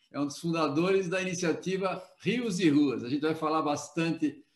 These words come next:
dessa iniciativa, que é muito legal. Essa iniciativa busca trazer um novo olhar dos cidadãos para os rios escondidos de várias cidades do Brasil.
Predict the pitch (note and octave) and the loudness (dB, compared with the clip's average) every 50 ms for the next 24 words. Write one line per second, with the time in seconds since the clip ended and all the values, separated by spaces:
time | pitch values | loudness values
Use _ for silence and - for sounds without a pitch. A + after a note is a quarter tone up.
0 | _ _ _ C3+ D3+ D3 - C#3+ C#3 C#3+ C#3 - A#2+ A#2 - - D#3 D3+ C3+ C3 | _ _ _ -4 -4 -2 0 0 0 0 0 -2 -6 -6 -2 -2 -2 -2 -2 -4
1 | B2 C3+ C#3+ C#3+ - C#3+ C3 C3 C3 C3+ C#3 D#3+ F#3+ A3+ - - _ _ _ _ | -4 -2 -4 -4 -2 -4 -4 -4 -4 -4 -4 -4 -4 -6 -10 -16 _ _ _ _
2 | _ _ _ E3+ F3+ G3+ G#3 G3 G#3 A3+ - G#3+ G#3+ A#3+ A#3 E3+ F#3+ A3 G#3+ B3 | _ _ _ -6 -4 -4 -4 -2 -4 -4 -4 -2 -2 0 0 0 0 -2 -2 -2
3 | A#3+ A3+ A3+ A3 G3+ E3 F3 G3+ G#3+ G#3+ G3+ G3+ G#3 G#3+ G#3 F#3 G#3 A#3 A3+ G3 | -2 -2 0 -2 0 2 2 2 2 2 2 4 4 4 4 4 4 4 4 4
4 | F3 E3+ E3 E3+ F3+ F3+ F#3 F#3+ F3+ - - _ _ _ C#3+ F3+ G3 F#3 - - | 4 2 2 2 2 0 0 -2 -6 -10 -14 _ _ _ -6 -4 -4 -4 -4 -6
5 | G3+ F#3 E3+ F3+ E3 D3 C3+ C3+ D3+ D3+ D#3+ F3 G3 F3+ F3 - - _ _ _ | -6 -4 -2 0 0 0 0 0 0 0 2 0 -2 -4 -6 -10 -16 _ _ _
6 | _ _ _ - F#3 G3 A3 A3 G#3 D#3+ D#3+ G3+ A3 G#3 G#3 A3+ - - - A3 | _ _ _ -2 0 0 0 0 0 0 0 0 0 0 -2 -4 -4 -2 0 0
7 | A#3 A3 F3+ D3+ E3+ G3+ G#3+ G#3 G3 A3 A3+ A3 - - - D3+ E3+ B3+ A#3 D#3 | 2 2 0 -2 -2 -4 -4 -4 -6 -6 -8 -8 -10 -12 -14 -6 -6 -4 -4 -4
8 | C#3 D3 F3+ G3+ G#3+ G#3+ A3+ G#3+ - - G#3 F#3+ D#3+ D3 E3+ E3+ F3 E3+ D#3+ D3+ | -2 0 2 2 4 4 4 4 4 0 -4 -6 -2 0 2 2 2 2 -2 -2
9 | D3+ F3+ E3+ E3 E3+ E3 D3 C3+ D3 C3+ A2+ - | -2 -2 0 0 0 0 2 2 0 0 -2 -4